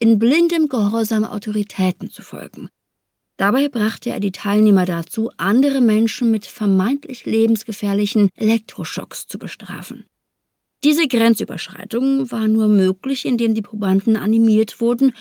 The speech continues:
Stück für Stück ihre moralischen Grundsätze über Bord zu werfen. Kein Verkäufer operiert mit Elektroschocks, aber die Methode ähnelt der Milgrams.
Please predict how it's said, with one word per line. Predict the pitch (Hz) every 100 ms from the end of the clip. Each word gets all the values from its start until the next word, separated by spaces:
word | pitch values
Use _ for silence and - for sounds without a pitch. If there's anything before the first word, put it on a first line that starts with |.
| - -
Stück | - - - 339 -
für | - -
Stück | 202 - 277 277
ihre | - 196 180
moralischen | 175 175 190 247 254 - 196
Grundsätze | 196 226 214 208 - 202 190 - - _
über | 202
Bord | 190 180 165 -
zu | - -
werfen. | - - - - _ _ _ _ _ _ _ _ _ _ _ _
Kein | - 247 247
Verkäufer | 226 185 - 233 233 202
operiert | 180 175 196 202 180
mit | -
Elektroschocks, | 170 190 - - - - - - - - - _ _ -
aber | 220 214 302 349 -
die |
Methode | 269 262 - 226 233 294
ähnelt | 196 196 240 269 - - -
der | 240
Milgrams. | 269 285 208 175 - - - -